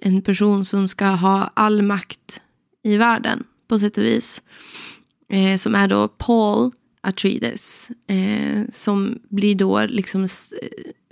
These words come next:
strandsatt på en... Eller strandsatt, han, hans familj då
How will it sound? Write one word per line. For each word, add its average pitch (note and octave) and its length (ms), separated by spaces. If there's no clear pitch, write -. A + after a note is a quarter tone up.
strandsatt G#3 880
på G3 240
en... F#3 320
Eller G3 120
strandsatt, A3+ 600
han, A3+ 300
hans A3 420
familj G#3+ 540
då G3+ 240